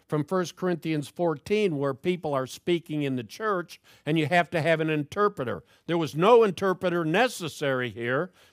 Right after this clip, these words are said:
They were speaking. And so at, and at this sound, the multitude came together. They were bewildered because each one was hearing them speak in his own language. Verse eleven, Jews and proselytes,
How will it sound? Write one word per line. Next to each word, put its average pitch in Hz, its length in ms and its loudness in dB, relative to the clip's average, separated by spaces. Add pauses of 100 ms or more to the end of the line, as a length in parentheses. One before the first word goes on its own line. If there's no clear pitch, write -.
They 139 100 0
were 151 140 -2
speaking. 139 520 -4
And 117 140 -8
so 156 380 0
at, 139 260 0 (240)
and 131 260 -2
at 180 260 0
this 208 180 -2
sound, 127 480 -2 (360)
the 127 80 -2
multitude 170 720 2
came 208 360 2
together. 147 520 0
They 135 140 2
were 175 180 0
bewildered 135 680 -2
because 127 500 -4
each 196 380 -6
one 135 500 0 (580)
was 139 200 -2
hearing 170 340 2
them 143 220 0
speak - 420 -4
in 131 100 -4
his 127 160 -4
own 120 260 -4
language. 139 580 -2
Verse 120 320 -4
eleven, 131 480 2
Jews 131 360 -4
and 120 140 -8
proselytes, 113 840 -4